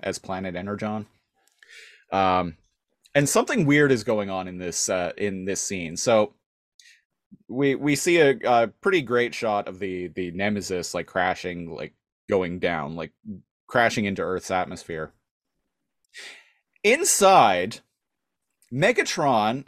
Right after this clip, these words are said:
uh, G one Megatron, is holding on to something. He's holding on to something, I don't know what it is, but he looks like he's dangling, like he's holding on, like he's gonna fall if he lets go. But then right beneath him, we see, like, Starscream and Soundwave and whatnot are in free fall.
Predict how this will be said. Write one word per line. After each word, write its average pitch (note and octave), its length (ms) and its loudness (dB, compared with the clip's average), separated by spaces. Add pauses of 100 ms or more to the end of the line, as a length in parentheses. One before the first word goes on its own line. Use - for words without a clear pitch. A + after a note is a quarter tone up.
uh, G#2 380 2 (240)
G C#3 180 -2
one A#2 240 -2
Megatron, F2+ 560 -6 (540)
is D3+ 140 2
holding A3 440 2
on F3 220 4
to D#3+ 80 2
something. E2+ 640 -6
He's B2+ 200 -4
holding D#3+ 260 2
on B2+ 200 6
to G2 460 -2 (180)
something, G2 340 0
I G2 80 2
don't F2+ 120 -4
know D#2 80 -6
what C#2+ 140 -6
it C#2+ 80 -8
is, C2+ 160 -8
but A2 240 0
he C3 160 -2
looks F#3 220 0
like E4+ 120 -2
he's B2+ 200 -2
dangling, F#2+ 680 -2
like G2 180 -6
he's A2+ 160 -2
holding B2+ 340 2
on, G2+ 240 0
like F#2 100 -6
he's A#2 160 -4
gonna C#3 160 2
fall A#2+ 380 4
if E2+ 60 -8
he F#2+ 100 -8
lets E2+ 240 -8
go. F#2+ 320 0 (200)
But - 140 -2
then B3 180 2
right G#3+ 240 4
beneath F#3 440 0
him, G#2+ 180 -2
we A2 120 -2
see, E3 200 -4
like, A#2 180 0
Starscream A#2 640 -2
and F#2+ 100 -8
Soundwave B2 720 2
and C3+ 120 -4
whatnot D3 360 2
are A#2+ 140 0
in B2 100 -2
free C#3+ 260 -6
fall. B1+ 440 -8